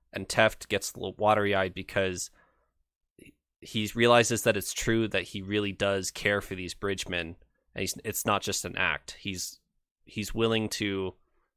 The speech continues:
save all of these men from Bridge Eight, and he doesn't know what he's going to do, but it, it doesn't matter because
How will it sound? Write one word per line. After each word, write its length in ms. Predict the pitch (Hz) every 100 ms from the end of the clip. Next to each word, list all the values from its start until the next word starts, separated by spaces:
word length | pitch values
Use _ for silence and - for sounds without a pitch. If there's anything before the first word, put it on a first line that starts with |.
| _ _
save 500 | - - 117 113 -
all 220 | 110 107
of 80 | 104
these 260 | 101 - -
men 220 | - 104 104
from 180 | 101
Bridge 260 | 95 98 90
Eight, 360 | 101 104 - - _ _ _ _ _ _ _ -
and 280 | 104 101 90
he 320 | - - 110
doesn't 260 | 110 107 107
know 140 | 110
what 200 | 107 98
he's 140 | 104
going 200 | 92 104
to 60 | 95
do, 260 | 113 113 92
but 160 | 101
it, 180 | 95 - -
it 100 | 107
doesn't 300 | 110 110 92
matter 400 | 104 120 101 87
because 560 | 95 - 92 87 -